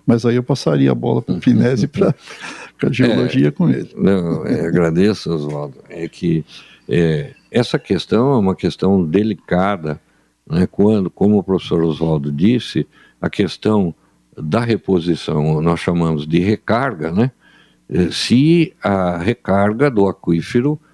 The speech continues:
Speaker 2: é, ou no sistema ali que está sendo explotado, é, ou explorado, né?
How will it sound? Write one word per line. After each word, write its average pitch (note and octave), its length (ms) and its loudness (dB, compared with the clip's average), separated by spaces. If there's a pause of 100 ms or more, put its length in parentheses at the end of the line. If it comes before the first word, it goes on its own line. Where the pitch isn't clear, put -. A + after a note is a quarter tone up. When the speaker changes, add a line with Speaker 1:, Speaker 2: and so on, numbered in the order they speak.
(280)
Speaker 2:
é, D#2+ 460 0
ou F2 340 2 (480)
no F#2+ 280 2
sistema E2 640 -2
ali D#2+ 120 -2
que D2+ 100 -12
está - 220 -4
sendo D#2+ 480 0
explotado, D2+ 800 -4 (440)
é, C#2+ 220 -4
ou E2 160 2
explorado, D#2 760 -2 (100)
né? F#2 220 -2